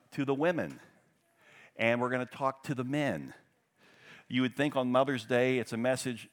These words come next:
just for the women. Well, it's, it is for the women, but it's speaking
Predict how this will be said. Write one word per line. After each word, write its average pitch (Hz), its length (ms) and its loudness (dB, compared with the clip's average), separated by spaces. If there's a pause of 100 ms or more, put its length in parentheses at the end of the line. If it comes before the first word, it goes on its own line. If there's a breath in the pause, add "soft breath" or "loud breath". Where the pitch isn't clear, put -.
just 165 480 -2
for 147 260 0
the 131 80 0
women. 113 380 -2
Well, 151 260 4
it's, - 380 -4
it 143 240 2
is 160 240 0
for 185 360 -2
the 135 120 -2
women, 101 440 -2 (720 loud breath)
but 123 220 6
it's 131 160 0
speaking 120 720 -6